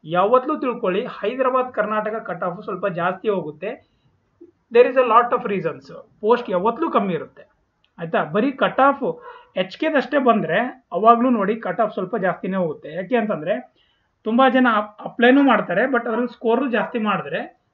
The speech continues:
ಅದನ್ನೂ ಆಗುತ್ತೆ, ಪೋಸ್ಟ್ ಕಮ್ಮಿ ಇರುತ್ತೆ, ತುಂಬಾ ರೀಸನ್ಸ್ ಇರುತ್ತೆ, ರಿಸರ್ವೇಶನ್ ಮೇಲೂ ಹೋಗುತ್ತೆ, ರೈಟ್? So ಇದಿಷ್ಟು ಏನಂತಂದ್ರೆ ಆರ್ ಡಬ್ಲ್ಯೂ ಜೆ ಇದು ಕಟ್ ಆಫ್,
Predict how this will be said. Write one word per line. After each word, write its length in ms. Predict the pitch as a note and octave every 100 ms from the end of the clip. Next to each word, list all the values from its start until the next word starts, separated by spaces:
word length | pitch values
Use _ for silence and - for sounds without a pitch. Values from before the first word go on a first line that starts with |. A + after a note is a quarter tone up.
| _
ಅದನ್ನೂ 220 | F#3+ B3 B3
ಆಗುತ್ತೆ, 320 | D#3+ C#3+ - G#3+ - _ _
ಪೋಸ್ಟ್ 260 | G#3 A3+ C4 B3
ಕಮ್ಮಿ 200 | A#3 F#3+ D3
ಇರುತ್ತೆ, 260 | B2 - - _ _ _ _ - - B3+ -
ತುಂಬಾ 180 | C4 C4+
ರೀಸನ್ಸ್ 320 | A#3 G3+ G3+ F#3+
ಇರುತ್ತೆ, 220 | D3 - D#3
ರಿಸರ್ವೇಶನ್ 440 | F#3+ A#3 A3+ A#3 G#3
ಮೇಲೂ 180 | G#3+ C4
ಹೋಗುತ್ತೆ, 320 | F3 - - - _ _ _ _ _ A3
ರೈಟ್? 160 | C4 - _ _
So 40 | B3 G#3
ಇದಿಷ್ಟು 300 | C4 C#4 D#4 D#4+
ಏನಂತಂದ್ರೆ 420 | A3 A3 G3+ G#3 C4 -
ಆರ್ 100 | F3+
ಡಬ್ಲ್ಯೂ 260 | G3+ F#3+ G#3+ E3
ಜೆ 120 | F#3
ಇದು 140 | F3+ F3+ D#3+
ಕಟ್ 180 | D#3 G#3
ಆಫ್, 140 | G#3